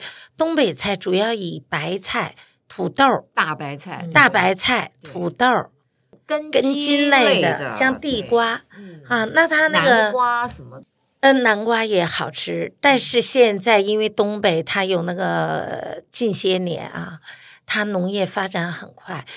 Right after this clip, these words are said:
Speaker 2: 嗯。
Speaker 1: 它用大棚来种。
Speaker 2: 哦，
Speaker 1: 像韩国，
Speaker 2: 温室一样。
Speaker 1: 韩国也是，它那个还不能叫温室，叫大棚，
Speaker 2: 嗯。
Speaker 1: 它还是在露天，只是
Speaker 2: 啊。
Speaker 1: 罩上那个塑胶棚，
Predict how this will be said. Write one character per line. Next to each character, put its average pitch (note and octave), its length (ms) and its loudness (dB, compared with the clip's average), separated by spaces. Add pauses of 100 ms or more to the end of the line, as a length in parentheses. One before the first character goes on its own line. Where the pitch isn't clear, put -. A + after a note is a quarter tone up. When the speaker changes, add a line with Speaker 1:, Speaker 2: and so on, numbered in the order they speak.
Speaker 2:
嗯。 - 60 -20 (100)
Speaker 1:
它 G#3+ 100 -2
用 G#3 220 -2
大 G#3+ 220 0
棚 D#3+ 340 -16
来 D3+ 180 -8
种。 - 300 -20 (480)
Speaker 2:
哦， D#3+ 160 -14
Speaker 1:
像 A#3+ 200 2
韩 G3+ 180 2 (180)
国， G#3+ 100 4
Speaker 2:
温 E3+ 140 2
室 G3 280 -4
一 B2+ 200 -14
样。 C#3 100 -12
Speaker 1:
韩 A3 220 4
国 A#3 160 6
也 F#3 160 4
是， E3 240 -2
它 D4 260 -2 (320)
那 D4+ 100 2
个 G3 520 4
还 - 180 -4
不 F#3+ 140 -4
能 F#3 200 -2
叫 G3 200 -2
温 A3+ 280 -4
室， - 380 -4 (300)
叫 A3+ 180 2
大 A#3 220 -2
棚， F3 460 -8 (220)
Speaker 2:
嗯。 - 120 -20
Speaker 1:
它 D4 120 2
还 A#3 160 2
是 A3+ 140 0
在 G#3+ 200 0
露 G#3+ 200 -2
天， G3+ 340 -4
只 F#3+ 160 -10
是 G3+ 300 -4 (100)
Speaker 2:
啊。 - 300 -20
Speaker 1:
罩 A3 240 2
上 F#3 260 -4
那 F#3+ 140 -12
个 F#3 200 -8
塑 A3 300 -10
胶 A3+ 280 -8
棚， - 360 -12